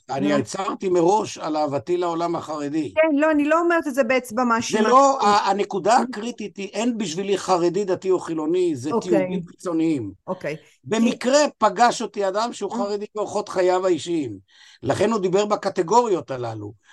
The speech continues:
Speaker 2: בדיוק.
Speaker 1: אין פה כתב האשמה לתרבות, לחברה. אני האחרון שישתמש בתיוגים. אין, את, את צודקת ברגישות שלך, אבל
Speaker 2: כן.
Speaker 1: זה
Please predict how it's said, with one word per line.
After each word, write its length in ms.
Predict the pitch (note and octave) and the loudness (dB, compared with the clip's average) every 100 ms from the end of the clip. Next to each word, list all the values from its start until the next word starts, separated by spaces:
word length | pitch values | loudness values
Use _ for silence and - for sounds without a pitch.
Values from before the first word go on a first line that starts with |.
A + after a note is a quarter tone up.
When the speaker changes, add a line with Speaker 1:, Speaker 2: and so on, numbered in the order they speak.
| - | -8
Speaker 2:
בדיוק. 200 | A#3 A#3+ | -4 2
Speaker 1:
אין 180 | - - | 2 2
פה 80 | G#3+ | -2
כתב 300 | - - G#3+ | 0 2 6
האשמה 500 | G#3 - F#3+ F#3 G3 | 6 6 4 4 4
לתרבות, 720 | G3 - F3 D#3 G#3 G#3+ G3+ | 4 0 0 2 2 2 2
לחברה. 680 | E3 D#3 D#3 C#3 E3+ F#3 C3 - _ _ | -2 -6 -6 -2 2 2 2 -4 _ _
אני 200 | - E3 | -4 0
האחרון 580 | F3+ - D3+ E3 A#3+ A3+ | 0 -2 -4 -2 -2 -4
שישתמש 480 | E3 D#3+ F#3 F3 F3+ | -8 -8 -4 -2 -2
בתיוגים. 800 | E3+ F3 E3+ D3+ D3 D3+ G#2 - _ _ _ _ _ _ _ | -4 -4 -2 -2 -2 -4 -6 -16 _ _ _ _ _ _ _
אין, 240 | - F#3 F#3 | -2 0 2
את, 280 | F3 - | 0 -2
את 220 | F#3 - - | -4 -6 -6
צודקת 540 | - E3 F3+ A3+ B3 | -6 -2 -2 -2 -2
ברגישות 580 | G3 F3+ D#3+ B2+ A#3+ - | 0 0 -2 -4 -6 -4
שלך, 440 | G3+ D#3 D3+ - | -4 -2 -4 -6
אבל 180 | - A#3 | -4 -2
Speaker 2:
כן. 140 | G#3+ | -2
Speaker 1:
זה 120 | F3+ | -2